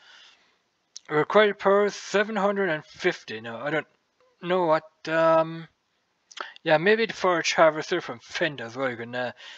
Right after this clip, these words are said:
stick it on there. Nine meters cutting width, so that is more than this guy has, only seven point five meters.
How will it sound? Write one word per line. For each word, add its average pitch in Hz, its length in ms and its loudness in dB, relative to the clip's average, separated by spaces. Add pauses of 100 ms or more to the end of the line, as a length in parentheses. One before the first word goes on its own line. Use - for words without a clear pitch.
(100)
stick - 420 -4
it 147 60 -4
on 127 240 -2
there. 127 240 -4 (400)
Nine 208 420 4
meters 202 440 -2 (460)
cutting 175 320 0
width, 113 180 -12
so 131 160 -6
that 147 180 0 (380)
is 151 300 -8
more 170 300 2
than 123 200 -8 (320)
this 208 220 0
guy 120 180 -6
has, 117 280 -12
only 131 220 -12
seven 143 360 -2
point 113 220 -18
five 127 480 -8
meters. 107 580 -18